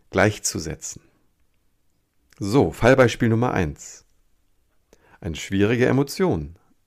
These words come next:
in dem Fall Neid. Neid kann ganz schön anstrengend und aufwendig sein. Neid hat häufig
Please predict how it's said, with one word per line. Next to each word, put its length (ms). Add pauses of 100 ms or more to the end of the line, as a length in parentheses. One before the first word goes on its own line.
(260)
in 240
dem 220
Fall 460 (400)
Neid. 680 (2750)
Neid 420
kann 220
ganz 200
schön 680 (640)
anstrengend 480
und 120
aufwendig 500
sein. 420 (800)
Neid 260
hat 420
häufig 960